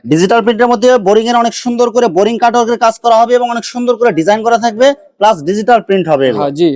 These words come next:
Speaker 2: মান্নাত ভাই, মান্নাত বলে তো, মান্নাত যে যেটা বলে আর কি।
Speaker 1: ফ্রি সাইজ বডি হবে এগুলো।
Speaker 2: ফ্রি সাইজ বডি হবে।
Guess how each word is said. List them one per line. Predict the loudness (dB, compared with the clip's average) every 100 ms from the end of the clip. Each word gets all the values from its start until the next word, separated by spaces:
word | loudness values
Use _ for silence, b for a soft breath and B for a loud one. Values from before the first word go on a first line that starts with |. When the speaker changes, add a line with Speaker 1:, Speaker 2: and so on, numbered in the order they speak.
| -4
Speaker 2:
মান্নাত | -4 -2 0 0 0
ভাই, | -2
মান্নাত | 0 0 0 -2
বলে | 0 -2
তো, | -2
মান্নাত | -2 0 0 0
যে | 0 2
যেটা | 2
বলে | 2 2 2
আর | 0
কি। | _ _
Speaker 1:
ফ্রি | 0 2
সাইজ | 2 2
বডি | 2
হবে | 2 2 0
এগুলো। | -2
Speaker 2:
ফ্রি | -6 -4 -4
সাইজ | -2 -2
বডি | -2 -2
হবে। | -4 -6